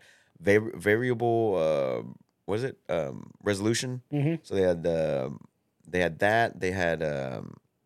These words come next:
Speaker 1: something, some kinda upscaler as well, like,
Speaker 2: Yeah.
Speaker 1: with Apple Silicone. So, like, that,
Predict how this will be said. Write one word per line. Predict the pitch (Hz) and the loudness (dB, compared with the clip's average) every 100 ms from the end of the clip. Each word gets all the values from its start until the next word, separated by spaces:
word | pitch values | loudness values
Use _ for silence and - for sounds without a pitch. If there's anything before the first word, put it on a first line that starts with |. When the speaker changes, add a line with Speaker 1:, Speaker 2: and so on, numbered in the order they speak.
| _ | _
Speaker 1:
something, | - - 113 - | -10 -6 -4 -2
some | 113 | -2
kinda | 131 101 - | -2 0 2
upscaler | - - 117 117 120 110 | 2 2 4 4 4 2
as | 92 | 2
well, | 98 107 113 113 - _ - | 2 4 2 -2 -10 _ -6
like, | 82 | -6
Speaker 2:
Yeah. | 107 - 71 | -6 -12 -4
Speaker 1:
with | 92 - - | -2 -2 2
Apple | 95 101 | 2 2
Silicone. | 92 110 110 120 117 117 120 - _ _ _ | -2 0 0 0 0 0 -4 -12 _ _ _
So, | 90 | -2
like, | 92 - | -2 4
that, | 98 101 | 4 4